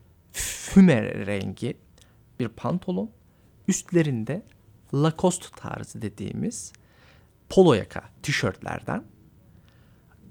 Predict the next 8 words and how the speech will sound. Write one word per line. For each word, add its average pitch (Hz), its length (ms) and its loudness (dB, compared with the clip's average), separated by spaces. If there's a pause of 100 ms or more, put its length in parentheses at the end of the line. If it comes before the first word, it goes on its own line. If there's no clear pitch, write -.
(160)
Kesinlikle 214 600 6
ya 320 80 8
da 302 60 2
şey 185 200 6
böyle 101 160 0
kısa - 280 4
kollu 208 400 2
gömlekler. 143 640 2